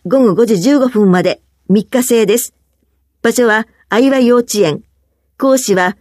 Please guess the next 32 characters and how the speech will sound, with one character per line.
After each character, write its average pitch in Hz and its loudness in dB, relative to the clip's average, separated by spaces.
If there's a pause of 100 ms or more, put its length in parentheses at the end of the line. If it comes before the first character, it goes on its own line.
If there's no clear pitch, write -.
(100)
ア 196 -4
ク 277 -2
ア 277 0
サ 269 -2
イ 247 0
ズ 254 -2
協 262 0
会 196 0
認 233 2
定 220 -2
上 240 2
級 254 0
指 233 -4
導 240 4
士 185 -4
の 180 -2 (340)
高 262 -2
野 185 0
恒 240 0
久 208 -4
氏。 - -8 (600)
定 247 2
員 254 2
は 233 0
二 226 2
十 277 0
名 208 0
先 220 -2
着 214 -2
順 196 0
で 208 0
す。 - -8